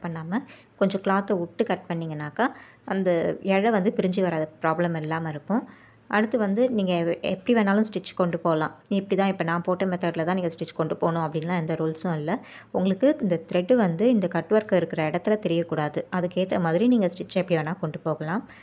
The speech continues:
இப்ப இந்த இடத்துல வந்து நம்ம ஸ்டிச் போடும்போது இழை பிரிஞ்சது இல்லைங்களா? அது வந்து இந்த மாதிரி ஜிக்ஸாக் போடும்போது அந்த இழை பிரியாது. அது வந்து இன்னும் கொஞ்சம் ஸ்ட்ராங்கா இருக்கும். So, நீங்க அதை பயப்படாம ஸ்டிச் பண்ணலாம். இப்படி ஸ்டிச் பண்ணும்போது நம்மளுக்கு இழையெல்லாம் பிசுறு பிசுறா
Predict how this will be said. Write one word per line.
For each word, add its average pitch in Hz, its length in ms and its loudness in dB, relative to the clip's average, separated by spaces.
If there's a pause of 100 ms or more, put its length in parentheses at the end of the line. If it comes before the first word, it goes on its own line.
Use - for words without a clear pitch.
(480)
இப்ப 220 260 0
இந்த 233 240 4
இடத்துல 226 260 0
வந்து 208 200 2
நம்ம 208 240 2
ஸ்டிச் 214 380 0
போடும்போது 196 460 4
இழை 175 220 4
பிரிஞ்சது 165 460 -2
இல்லைங்களா? 147 220 -4
அது 190 280 0
வந்து 185 220 0
இந்த 214 200 2
மாதிரி 208 340 0
ஜிக்ஸாக் 208 360 -4
போடும்போது 175 540 0
அந்த 214 180 2
இழை 165 220 2
பிரியாது. 165 500 0
அது 175 200 -2
வந்து 175 180 0
இன்னும் 196 160 2
கொஞ்சம் 175 200 -2 (100)
ஸ்ட்ராங்கா 160 260 0
இருக்கும். 160 240 -6
So, 185 160 -2
நீங்க 180 140 0
அதை 165 220 0
பயப்படாம 170 360 -4
ஸ்டிச் - 260 -6
பண்ணலாம். 160 440 -6 (440)
இப்படி 226 220 -2
ஸ்டிச் 233 300 -2
பண்ணும்போது 196 360 4
நம்மளுக்கு 190 420 2
இழையெல்லாம் 185 500 2
பிசுறு 180 280 -2
பிசுறா 165 340 -4